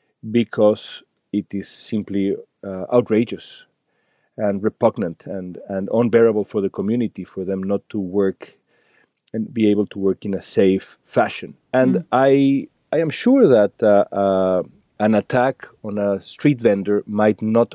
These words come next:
Speaker 1: merit opening the national newscast,
Speaker 2: Mm.
Speaker 1: but it certainly is a story that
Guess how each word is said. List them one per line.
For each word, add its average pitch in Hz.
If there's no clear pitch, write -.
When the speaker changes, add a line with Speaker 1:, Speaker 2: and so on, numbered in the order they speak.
Speaker 1:
merit 98
opening 98
the 110
national 131
newscast, -
Speaker 2:
Mm. 196
Speaker 1:
but 110
it 104
certainly 113
is 110
a 107
story 101
that 95